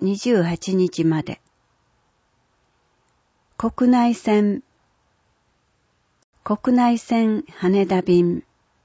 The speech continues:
佐賀発東京着。佐賀発六時四十五分。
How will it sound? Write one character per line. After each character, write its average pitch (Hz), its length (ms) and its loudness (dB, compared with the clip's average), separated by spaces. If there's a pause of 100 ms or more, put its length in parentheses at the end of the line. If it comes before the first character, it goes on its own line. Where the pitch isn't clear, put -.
(880)
佐 240 180 -4
賀 254 140 -2
発 240 500 -4 (140)
東 233 260 2
京 214 240 0
着。 202 240 -4 (1200)
佐 226 160 -4
賀 254 200 0
発 226 500 -4 (480)
六 233 320 -2
時 185 160 -4
四 214 300 2
十 160 220 0
五 170 180 0
分。 160 400 -4